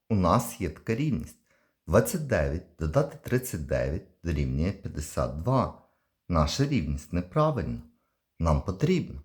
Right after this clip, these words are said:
перемістити один сірник, щоб наша рівність була правильною. Це є досить простенька математична задачка, з якою без проблем справляються як діти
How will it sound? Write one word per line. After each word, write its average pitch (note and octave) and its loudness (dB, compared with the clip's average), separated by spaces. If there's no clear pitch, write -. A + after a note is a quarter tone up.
перемістити G#2 2
один A2+ 0
сірник, C2+ -6
щоб - -2
наша D#2 2
рівність D2 -2
була C2+ -2
правильною. A#2 -2
Це B2+ 4
є F3 4
досить A3+ -2
простенька B2+ 0
математична E2 -2
задачка, D2 0
з F#2 -2
якою C#3+ 4
без C#3+ -2
проблем D3+ -2
справляються D2+ -2
як D#2 0
діти A2 -8